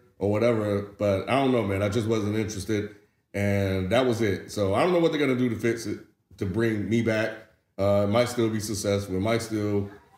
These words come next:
be a thing that people are, are, are gravitating towards, but not for me. What about you guys?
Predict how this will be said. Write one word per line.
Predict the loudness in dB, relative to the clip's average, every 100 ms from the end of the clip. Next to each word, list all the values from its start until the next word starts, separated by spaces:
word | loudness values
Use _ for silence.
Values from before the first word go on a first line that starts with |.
| -6
be | -2 0
a | 0
thing | 0 0 0
that | 0 0
people | -2 -2 0
are, | 0 0 0 -2 -6 -4
are, | -2 0 -2 -4 -6 -4
are | -4 0
gravitating | 2 2 2 -2 -2
towards, | -2 0 0 0 -6 -20 _ -4
but | 2
not | 2 2
for | 0
me. | -2 -4 -8 _ _ -2
What | 2 4
about | 4 2
you | -2
guys? | -2 -2 -4